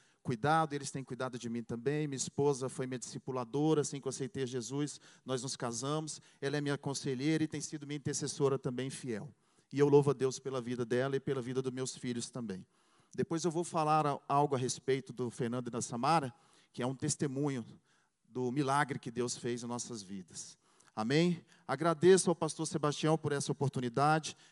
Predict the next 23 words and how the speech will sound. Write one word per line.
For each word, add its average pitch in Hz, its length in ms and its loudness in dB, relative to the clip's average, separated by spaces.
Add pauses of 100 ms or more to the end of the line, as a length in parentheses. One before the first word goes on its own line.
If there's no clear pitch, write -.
e 131 60 -14
toda 170 220 -2
a 170 40 4
equipe 156 400 -4
de 135 120 -2
obreiros 135 460 2
também, 131 400 -4
toda 143 160 -8
a 143 40 -2
equipe 139 200 -10
de - 80 -12
pastores 127 540 -4
dessa 120 240 -4
igreja, 135 480 -2 (280)
que 123 120 -14
tem 139 160 -8
sido 131 680 -6 (240)
canais 160 360 -2
de 151 100 -6
bênção 127 560 -4 (300)
pra 135 120 -2
minha 139 180 -2
família. 127 500 -2